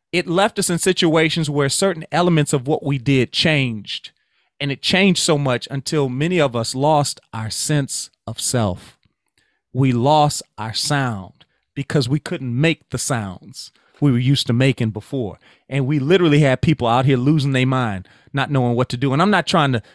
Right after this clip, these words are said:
denigrate anybody or diminish it or make light of anything. It, it's a tragic thing that, that, that we've lost people and that people have even lost themselves in the midst of this.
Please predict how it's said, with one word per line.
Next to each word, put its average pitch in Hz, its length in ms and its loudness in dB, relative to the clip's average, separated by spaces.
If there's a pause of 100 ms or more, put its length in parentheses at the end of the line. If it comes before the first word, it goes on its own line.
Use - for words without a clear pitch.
(100)
denigrate 156 420 0
anybody 131 420 0
or 110 80 -2
diminish 131 480 -2
it 139 120 -2
or 104 140 -4 (260)
make 139 220 -2
light 147 280 2
of 143 120 2
anything. 143 440 0
It, 123 160 -6
it's 143 160 -6
a 127 60 -8
tragic 190 560 -2
thing 127 180 -2
that, 117 180 -4
that, 127 160 -6 (120)
that 135 220 -8
we've 127 200 -8
lost 156 460 0
people 123 340 -6
and 107 100 -6
that 104 140 -10 (220)
people 180 260 -2
have 143 100 -2
even 135 240 -2
lost 151 300 2
themselves 147 640 2
in 117 100 0
the 113 60 -2
midst 196 320 -2
of 110 80 -10
this. 101 300 -8